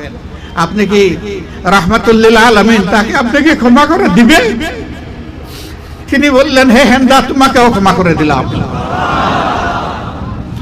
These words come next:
এবার বায়াত নিয়ে আল্লাহ রসুল এক একটা কথা বলেন, বললেন যে, "বলো, চুরি করব না।" বলে যে, "আমি কিন্তু আবু, আবু সুফিয়ান খুবই কৃপণ, তার ধন মাল মাঝে মাঝে আমি গোপনে খরচ করে ফেলি, এটা কি চুরির পর্যায়ে পড়বে?"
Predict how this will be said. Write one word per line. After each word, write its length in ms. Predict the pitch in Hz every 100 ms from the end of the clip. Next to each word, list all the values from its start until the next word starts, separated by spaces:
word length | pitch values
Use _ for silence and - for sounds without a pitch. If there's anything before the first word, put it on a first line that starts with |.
| - - -
এবার 280 | 226 269 269
বায়াত 440 | 247 247 269 269 269
নিয়ে 140 | 269
আল্লাহ 380 | 254 254 262 262
রসুল 240 | - 262
এক 160 | 262 254
একটা 260 | 240 262 226
কথা 220 | 240 254
বলেন, 320 | 247 254 247 240 254 254 - - - -
বললেন 280 | 233 240 247
যে, 80 | 262
"বলো, 300 | 233 247 247
চুরি 280 | 233 240 247
করব 300 | 226 214 185
না।" 100 | 139 117 - - - - - - -
বলে 240 | 202 226 233
যে, 100 | 233
"আমি 300 | 226 233 240
কিন্তু 260 | 254 233
আবু, 300 | 220 220 240 226
আবু 400 | 214 214 233 247 233 -
সুফিয়ান 400 | 240 - 233 220 -
খুবই 240 | 277 311
কৃপণ, 480 | 302 240 240 247 233 226 247 233 - - -
তার 280 | 226 233 185
ধন 220 | 240 254
মাল 260 | 247 240 220
মাঝে 260 | 214 202
মাঝে 240 | 226 220 240
আমি 220 | 220 220
গোপনে 400 | 208 185 208 214
খরচ 320 | 185 196 196
করে 220 | 214 190
ফেলি, 320 | 185 175 170
এটা 220 | 175 185 208
কি 120 | 214
চুরির 360 | - 214 226 226
পর্যায়ে 340 | 226 226 233
পড়বে?" 460 | 233 240 233 165